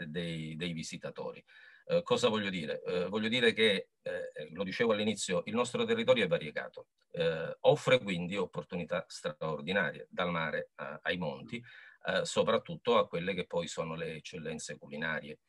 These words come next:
gastronomiche. Eh, in questo senso, eh, io, mm, stiamo lavorando e, e, e, e andiamo in quella direzione, noi dobbiamo far comprendere due cose. Dobbiamo dare, da una parte,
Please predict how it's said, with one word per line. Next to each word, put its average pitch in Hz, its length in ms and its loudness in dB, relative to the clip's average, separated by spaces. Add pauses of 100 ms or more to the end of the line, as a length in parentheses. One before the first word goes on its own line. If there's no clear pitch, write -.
gastronomiche. - 880 -6 (460)
Eh, 85 840 2 (340)
in 117 180 -2
questo 127 300 2
senso, 104 580 4
eh, - 220 -10 (680)
io, 85 360 -4 (140)
mm, 69 280 -16 (1040)
stiamo 82 340 -2
lavorando 76 580 -4
e, 76 220 -4
e, - 80 -8
e, 76 500 -10
e 80 120 -8
andiamo 95 460 0
in 92 140 -2
quella 104 280 0
direzione, 110 480 0 (220)
noi 131 160 4
dobbiamo 110 260 4
far 104 180 0
comprendere 104 560 2
due 90 140 -4
cose. 69 460 -6 (280)
Dobbiamo 110 440 4
dare, 85 500 2
da 80 240 -2
una 104 260 2
parte, 143 720 4